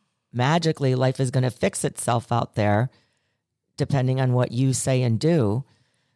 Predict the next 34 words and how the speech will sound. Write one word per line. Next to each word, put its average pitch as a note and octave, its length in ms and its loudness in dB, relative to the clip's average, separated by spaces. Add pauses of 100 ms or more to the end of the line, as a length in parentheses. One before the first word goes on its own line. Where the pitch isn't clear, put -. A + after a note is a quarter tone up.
(160)
What's C3 240 -4
gonna C#3 220 0
happen C#3+ 360 0
is B2 220 0
magically C3 800 0 (180)
life C3+ 380 -2
becomes C3 480 -2
more B2+ 180 2
manageable B2 760 0
and B2 160 -2
more A#2+ 180 0
enjoyable A#2+ 680 0
and A2+ 160 -2
more A2 380 0 (560)
meaningful B2+ 1000 0
and, A#2 420 0
and B2 200 0
more A#2+ 160 0
happy A2 600 -4 (460)
when C3 160 -2
you B2+ 120 2
realize A#2+ 640 0
that, A2+ 360 0 (300)
that A#2+ 300 -2 (160)
whatever's C3+ 440 -2
happening B2+ 400 0
out A#2+ 240 -2
there, C#3+ 380 0 (680)
um, A#2+ 440 0 (180)
is A#2+ 160 -2
what's B2 200 -2
happening A#2 340 0
out A2+ 200 -2
there. A#2 360 -2